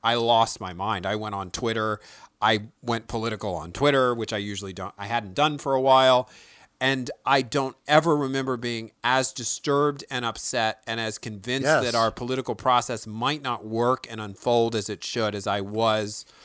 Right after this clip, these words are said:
Speaker 1: on that day. And I've never been quite as disturbed and completely absorbed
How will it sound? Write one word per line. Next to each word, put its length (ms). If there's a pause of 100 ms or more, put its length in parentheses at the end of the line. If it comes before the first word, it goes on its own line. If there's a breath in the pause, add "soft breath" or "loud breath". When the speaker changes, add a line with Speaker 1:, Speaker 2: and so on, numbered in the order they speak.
(340 loud breath)
Speaker 1:
on 240
that 260
day. 400
And 120
I've 200
never 320
been 220
quite 380
as 160
disturbed 840 (480 soft breath)
and 200
completely 800
absorbed 720